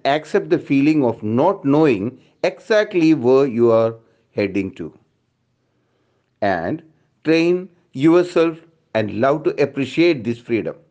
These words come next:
because it's only when you are suspended in the midair with no destination in sight, you force your wings to open fully. Only then you know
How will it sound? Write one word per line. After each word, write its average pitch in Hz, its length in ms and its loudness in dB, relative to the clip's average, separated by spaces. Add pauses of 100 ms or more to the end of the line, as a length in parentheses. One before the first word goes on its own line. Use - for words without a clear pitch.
(280)
because 104 460 -2 (300)
it's 190 240 -4
only 214 340 0
when 160 320 0 (240)
you 139 160 2
are 143 60 0
suspended 190 600 0
in 160 120 2
the 139 80 0
midair 120 680 0
with 117 260 -2
no 139 360 0
destination 151 760 -2
in 139 160 0
sight, 110 440 -2 (260)
you 135 140 0
force 180 480 2
your 123 160 2
wings 139 400 -2 (500)
to - 200 -6
open 113 500 -2 (100)
fully. 85 440 -8 (1040)
Only 147 300 2
then 143 400 -2 (380)
you 180 240 2
know 110 340 0